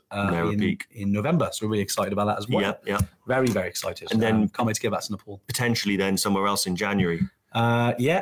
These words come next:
Speaker 1: Aconcagua in January. So we've got a, yeah, we've got a busy,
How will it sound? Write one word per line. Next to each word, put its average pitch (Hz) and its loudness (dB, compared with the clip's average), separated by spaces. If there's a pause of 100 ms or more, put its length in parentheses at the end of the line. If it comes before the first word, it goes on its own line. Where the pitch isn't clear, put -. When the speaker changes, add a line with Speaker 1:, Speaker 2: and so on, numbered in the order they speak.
Speaker 1:
Aconcagua 160 2
in 165 2
January. 175 2
So 143 0
we've 131 0
got 151 2
a, 135 4
yeah, 170 4
we've 139 -2
got 160 0
a - -6
busy, 156 0